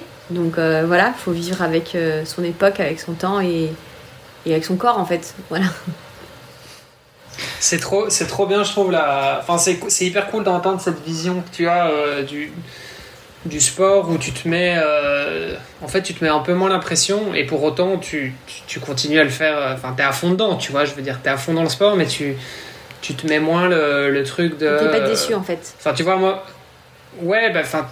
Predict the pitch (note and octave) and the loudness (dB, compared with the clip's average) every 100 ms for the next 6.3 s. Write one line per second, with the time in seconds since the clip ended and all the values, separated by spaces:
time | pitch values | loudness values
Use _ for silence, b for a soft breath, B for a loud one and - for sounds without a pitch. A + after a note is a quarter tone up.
0 | E3+ G3+ G3+ E3 - E3 - E3 - - | 0 0 0 0 -2 0 -2 -2 -6 -4
1 | E3+ F#3+ E3+ D#3 D#3 - G3+ - E3+ D#3 | 2 4 4 2 2 2 2 2 -2 -2
2 | C#3+ C3+ C#3+ - D#3 D#3 D#3+ G3+ F3 - | -2 2 2 4 2 2 2 0 -2 -8
3 | D3+ D3 - D#3 D3+ C#3+ C#3+ C#3+ D3 D#3 | -8 -8 -8 -6 -4 -2 -2 0 2 2
4 | D#3+ D3+ C3+ D3+ C3+ C3+ D3+ C#3+ - E3 | 2 0 -2 -2 -2 -2 -2 -2 -2 0
5 | D#3+ C#3+ C3 D3+ D#3 D#3 C#3+ C#3+ C#3+ C#3+ | 2 0 0 0 0 -2 -2 -2 0 2
6 | F3+ A3+ | 2 2